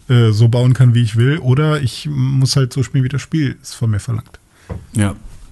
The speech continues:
Speaker 1: Ja,
Speaker 2: Ja,
Speaker 1: mal gucken.
Speaker 2: das, äh, sind die verschiedenen Möglichkeiten. Ja, ich finde ja immer noch, ich warte jetzt darauf, dass, äh,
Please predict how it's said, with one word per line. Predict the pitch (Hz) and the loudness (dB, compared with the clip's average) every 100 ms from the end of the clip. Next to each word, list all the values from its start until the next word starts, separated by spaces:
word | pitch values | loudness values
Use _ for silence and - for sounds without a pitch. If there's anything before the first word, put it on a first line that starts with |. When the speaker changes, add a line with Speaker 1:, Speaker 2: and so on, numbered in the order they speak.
| - - - - | -16 -14 -14 -10
Speaker 1:
Ja, | 208 | -4
Speaker 2:
Ja, | 202 | -2
Speaker 1:
mal | 135 | -2
gucken. | - - 92 | -4 -8 -8
Speaker 2:
das, | - - - - 85 | -8 -8 -10 -12 -12
äh, | 90 87 87 85 - - - - - - - - - | -10 -8 -8 -10 -14 -20 -20 -20 -20 -20 -20 -20 -14
sind | 92 | -10
die | 85 | -8
verschiedenen | 87 90 95 92 | -6 -6 -4 -2
Möglichkeiten. | 87 85 - 85 | -4 -6 -8 -6
Ja, | 92 | -6
ich | 98 - | -6 -6
finde | 104 95 | -6 -6
ja | |
immer | 90 | -6
noch, | 95 90 | -8 -10
ich | 95 - | -14 -10
warte | 92 95 95 | -8 -6 -6
jetzt | 87 - - | -6 -6 -6
darauf, | 90 92 87 | -6 -6 -8
dass, | - 85 - - | -8 -8 -6 -6
äh, | - 85 80 | -4 -4 -4